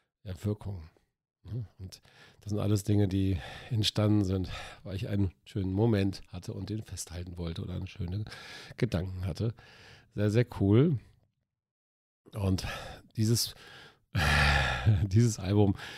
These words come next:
habe ich sinnlos schön genannt, weil ich vor einiger Zeit, vor ein paar Wochen war das, ein, so ein Cover schon gestaltet hatte mit mir drauf,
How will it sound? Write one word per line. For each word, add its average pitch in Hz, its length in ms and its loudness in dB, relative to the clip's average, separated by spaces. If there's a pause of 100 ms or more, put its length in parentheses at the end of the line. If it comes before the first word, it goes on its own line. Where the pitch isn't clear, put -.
(180)
habe 104 160 -2
ich 101 80 2
sinnlos 120 400 10
schön 139 360 10
genannt, 98 420 2 (480)
weil 107 140 2
ich 104 100 2
vor - 80 -2
einiger 104 300 4
Zeit, 104 340 0
vor 107 120 0
ein 98 120 -2
paar 95 320 -2 (520)
Wochen 123 340 0
war 120 160 6
das, 117 300 2 (420)
ein, 113 280 2
so 110 140 2
ein 113 140 4
Cover 127 300 2
schon 95 220 0
gestaltet 92 460 -2
hatte 104 320 2
mit 120 420 0
mir 107 360 6
drauf, 85 500 0